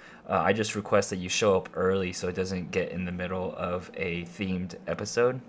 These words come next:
But show up early. Sometimes I start the stream early, and I'll be more than willing to go into the Tastyworks terminal and do some oogla boogla for ya. Uh, next up, we have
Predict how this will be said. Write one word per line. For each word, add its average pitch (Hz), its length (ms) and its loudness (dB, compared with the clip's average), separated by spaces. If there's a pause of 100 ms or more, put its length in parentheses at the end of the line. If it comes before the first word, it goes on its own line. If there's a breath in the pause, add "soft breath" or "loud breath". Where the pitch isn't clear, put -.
But 131 180 0 (160)
show 165 240 8
up 170 120 6
early. 139 480 6
Sometimes 123 420 0
I 110 80 6
start 107 280 2
the 101 80 -4
stream 104 340 2
early, 101 280 2
and 85 120 -6
I'll 95 100 2
be 98 140 -2
more 98 260 0
than 92 120 -2
willing 90 260 -4
to - 120 -12
go 87 280 0
into 85 180 -4
the 87 140 -6
Tastyworks 87 520 -6
terminal 90 380 -2 (500 loud breath)
and 90 140 -4
do 92 100 -2
some 87 200 -4
oogla 92 260 -4
boogla 92 380 -2
for 87 180 -6
ya. 90 180 -4 (400 soft breath)
Uh, 107 360 2
next 160 280 0
up, - 280 -2
we 123 160 -4
have 117 480 2